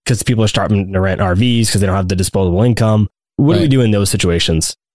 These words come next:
Speaker 1: Like, this seems like a really good strategy, but I'm just a little bit worried that it's a, uh, when times are good strategy.
Speaker 2: No.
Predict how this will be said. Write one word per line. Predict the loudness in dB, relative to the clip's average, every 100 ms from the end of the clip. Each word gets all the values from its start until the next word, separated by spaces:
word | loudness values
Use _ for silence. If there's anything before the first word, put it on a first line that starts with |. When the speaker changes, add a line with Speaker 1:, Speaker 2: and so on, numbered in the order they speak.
| _ _ -6
Speaker 1:
Like, | -2 0
this | 2 2
seems | 0 0
like | 0
a |
really | 0 0
good | 0
strategy, | 0 2 2
but | 2 0
I'm | 0
just | 0
a | 2
little | 2
bit | 2
worried | 2 2 0 0
that | -2
it's | -2
a, | -2 0 -2 -4 -8 _
uh, | -2 0
when | 0
times | 0 0 0
are | 0
good | 0 -2 -2
strategy. | -2 -2 -2 -2 -4 -6 _ _ _ _ _ _ _ _ _ -2
Speaker 2:
No. | -2 -2 -6